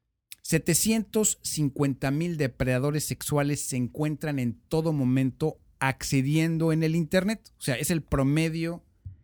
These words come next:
constante de depredadores sexuales accediendo al internet. ¿Y qué hacen? Bueno, pues se conectan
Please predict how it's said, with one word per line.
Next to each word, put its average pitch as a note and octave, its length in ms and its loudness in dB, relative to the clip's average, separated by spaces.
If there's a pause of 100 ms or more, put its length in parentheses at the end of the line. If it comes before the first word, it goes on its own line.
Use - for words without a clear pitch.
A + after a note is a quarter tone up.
(160)
constante C#3+ 1040 0 (360)
de A#2+ 160 0
depredadores B2+ 600 0
sexuales D3 540 -4
accediendo B2 600 0
al A2 100 -2
internet. G#2 400 -8
¿Y D3 40 -12
qué A3+ 220 4
hacen? G#3+ 500 4
Bueno, B2+ 200 -2 (960)
pues B2 140 2
se B2+ 120 0
conectan D#3 600 0